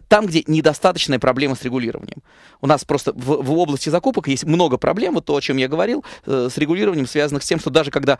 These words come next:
хочешь честно купить для дела, тебе закон это мешает делать.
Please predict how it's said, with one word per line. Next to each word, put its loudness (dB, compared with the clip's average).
хочешь 0
честно 0
купить -4
для 0
дела, 0
тебе 0
закон 2
это 0
мешает 2
делать. -12